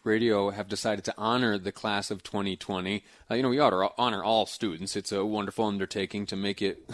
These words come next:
<laughs> through, uh, school and graduate and such like that. But of course, as you know, this coronavirus pandemic has changed the experience of so many,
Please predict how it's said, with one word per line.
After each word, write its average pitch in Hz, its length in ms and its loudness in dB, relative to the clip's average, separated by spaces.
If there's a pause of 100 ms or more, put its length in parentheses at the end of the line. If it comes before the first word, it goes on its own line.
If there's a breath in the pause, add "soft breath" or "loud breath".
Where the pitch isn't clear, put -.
<laughs> - 180 -8
through, 104 320 4 (280 loud breath)
uh, 101 100 2
school 107 440 0
and 98 80 -4
graduate 101 460 0
and 104 120 -4
such - 220 -6
like 101 200 -4
that. 110 240 -2
But 123 100 0
of 110 80 -2
course, 143 320 2
as 113 180 0
you 170 140 2
know, 101 240 2
this 107 160 -6
coronavirus 95 800 0
pandemic 95 560 -4 (280 loud breath)
has 110 140 0
changed 151 540 4
the 107 100 2
experience 107 680 -2
of 95 100 -2
so 113 260 -2
many, 101 400 0